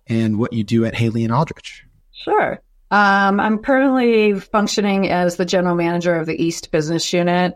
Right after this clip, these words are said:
Speaker 2: Uh, we recently reorganized into geographic business units. Prior to that, I was the general manager for the Buildings and Infrastructure Group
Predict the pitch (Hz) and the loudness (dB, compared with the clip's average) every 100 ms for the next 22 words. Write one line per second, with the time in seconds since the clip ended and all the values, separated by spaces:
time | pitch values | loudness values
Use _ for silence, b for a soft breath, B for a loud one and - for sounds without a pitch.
0 | - 151 151 147 170 165 170 165 175 170 | -4 -4 -2 -2 -2 -2 -4 -2 -2 0
1 | 170 160 160 151 151 165 160 160 160 160 | 0 0 0 0 0 0 0 0 -2 -2
2 | 151 - 156 147 165 160 151 160 156 151 | -2 -2 -2 0 0 2 0 0 -4 -4
3 | 151 151 180 175 180 180 - _ _ _ | -2 -4 -2 -2 -2 -4 -16 _ _ _
4 | - 185 170 170 170 160 160 160 170 - | -2 2 2 2 0 0 2 2 0 0
5 | 156 156 156 156 156 156 - 156 151 165 | 0 0 0 0 0 -2 -4 -4 0 0
6 | 151 151 156 156 156 156 156 - 156 151 | 0 0 0 0 0 0 -2 -2 -2 0
7 | 151 147 170 156 156 151 147 156 180 - | 0 0 0 2 0 0 -4 -2 -4 0
8 | 208 - 226 262 302 | -2 0 0 2 0